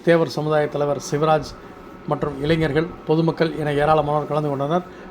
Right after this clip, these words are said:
கலந்து கொண்ட அனைவருக்கும் அன்னதானம் வழங்கப்பட்டது. நிகழ்ச்சியின் நிறைவாக அன்பு நண்பர்கள் குழு சார்பில் பாலா நன்றி கூறினார்.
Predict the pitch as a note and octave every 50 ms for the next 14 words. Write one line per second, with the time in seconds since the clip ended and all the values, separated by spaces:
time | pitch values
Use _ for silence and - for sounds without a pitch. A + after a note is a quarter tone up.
0 | - - - D#3+ E3+ E3 E3 D#3+ D#3 D#3 C#3+ C3 D3 D#3+ D#3+ D3+ D3 C#3+ C#3+ -
1 | F3 F3+ F#3 - - - - - - - - C#3+ D3+ F3 E3+ E3+ D#3+ D#3+ D3+ D3
2 | D3 D3 D3 C#3 C3 C#3+ C3+ D3 C#3 E3 F#3+ - - - - - - - - D3+
3 | D#3+ E3+ E3 E3 - D#3+ C#3+ C#3+ D3 D#3 D#3 D3+ D3 C#3+ C3+ E3 F3 F3+ - -
4 | - - - - - - - - - D#3 D#3+ F3+ F3+ E3 F3+ F3+ F3+ F3+ - -
5 | C#3 C#3 D3+ E3+ E3 E3+ D#3+ D#3 D#3+ E3 E3+ F3+ - - - - - - - -
6 | - - - - - - - - - - F3 F3+ F#3 F3+ F#3 - D#3 D3 D3 C#3+
7 | D#3 F3 F3+ - - - - - - - B2 B2 D3 D#3+ D#3+ D#3+ E3 E3 - -
8 | - - C3+ C#3+ D#3 E3+ E3+ E3+ D#3 D3 C#3 C3 B2+ C3 C3 C3